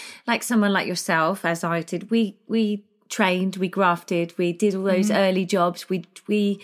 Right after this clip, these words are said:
Speaker 2: Yeah.
Speaker 1: we did our, uh, y-, you know, we put the effort in, and then,
Speaker 2: Yeah.
Speaker 1: and then it, it can come down to if, how many followers you have, how much interaction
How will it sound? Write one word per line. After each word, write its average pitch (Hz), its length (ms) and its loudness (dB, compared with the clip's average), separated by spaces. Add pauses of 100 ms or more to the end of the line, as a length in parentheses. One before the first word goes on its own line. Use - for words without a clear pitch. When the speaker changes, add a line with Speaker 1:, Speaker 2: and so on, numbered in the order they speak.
Speaker 2:
Yeah. 185 340 -6
Speaker 1:
we 269 80 -6 (120)
did 302 180 2
our, 254 340 2 (680)
uh, - 140 -4
y-, - 280 -6
you 269 120 -2
know, 254 220 -2
we 269 100 0
put 302 240 -2
the 233 140 2
effort 254 340 -2
in, 160 240 -4
and 196 120 0
then, 233 340 2 (340)
Speaker 2:
Yeah. 190 260 -2 (240)
Speaker 1:
and 269 160 2
then 277 120 2
it, - 120 -4
it - 280 -2
can 302 500 0
come 226 300 4
down 226 300 2
to 165 500 -2 (320)
if, 220 240 -4 (100)
how - 240 -4
many 226 220 6
followers 247 320 -2
you 170 100 -2
have, 143 360 -6
how 214 160 2
much - 360 0 (280)
interaction 226 340 2